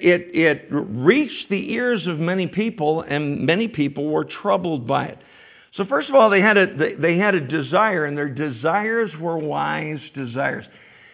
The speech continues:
Make sure that you're very, very careful about the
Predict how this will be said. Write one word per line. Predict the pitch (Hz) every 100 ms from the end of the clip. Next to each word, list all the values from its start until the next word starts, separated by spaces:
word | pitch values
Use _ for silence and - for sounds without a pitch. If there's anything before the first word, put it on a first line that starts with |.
| -
Make | 180 240 - -
sure | 226 214 160 143 135 -
that | 147 143
you're | 156
very, | 160 214
very | 185 170 -
careful | - 160 123
about | 127 139 -
the | -